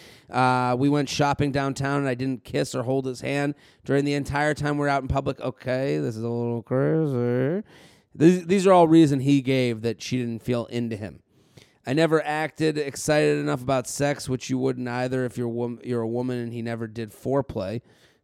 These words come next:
Okay, talking a little shit now. <laughs> Um, lay off him. Even if I had asked, uh, or told him what I liked, he'd ignore me,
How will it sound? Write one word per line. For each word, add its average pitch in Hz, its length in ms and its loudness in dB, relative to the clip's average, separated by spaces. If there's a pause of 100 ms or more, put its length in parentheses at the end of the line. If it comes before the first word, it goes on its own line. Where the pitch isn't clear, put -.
Okay, 156 440 0
talking 160 340 -2
a 160 40 0
little 143 140 0
shit 127 240 0
now. 135 420 -2
<laughs> - 160 -2
Um, 175 300 4 (140)
lay 190 540 0
off 165 260 6
him. 160 200 4 (420)
Even 170 260 6
if 147 100 2
I 165 120 6
had 160 120 6
asked, 160 400 0
uh, 147 320 2
or 139 100 0
told 147 300 6
him 139 140 2
what 139 140 0
I 135 160 0
liked, 139 380 -2
he'd 131 160 -2
ignore 143 400 4
me, 80 280 -10